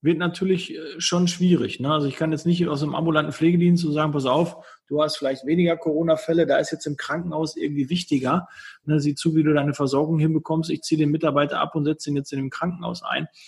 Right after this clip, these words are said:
Das wird ja natürlich nicht die Lösung sein, aber es wäre möglich, zusätzlich zu machen oder dass die auf, auf Minijob-Basis,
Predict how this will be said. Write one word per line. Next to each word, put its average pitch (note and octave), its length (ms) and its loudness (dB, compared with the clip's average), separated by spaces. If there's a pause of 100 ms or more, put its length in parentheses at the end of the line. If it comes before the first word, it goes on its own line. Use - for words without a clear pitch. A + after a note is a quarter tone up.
(140)
Das C#3 220 -6
wird D#3 100 0
ja D#3+ 60 2
natürlich D3+ 360 2
nicht D3 180 -2
die C#3+ 60 0
Lösung F3 380 2
sein, F3 300 2
aber - 240 -2
es D3+ 160 -2
wäre D#3+ 160 2
möglich, E3 460 2 (640)
zusätzlich C#3+ 1200 0
zu C3 160 -4
machen A2+ 360 -4
oder C3+ 200 -4
dass C#3 220 -2
die C#3 160 -2
auf, C3 300 -6
auf B2 260 -10
Minijob-Basis, E3 1200 2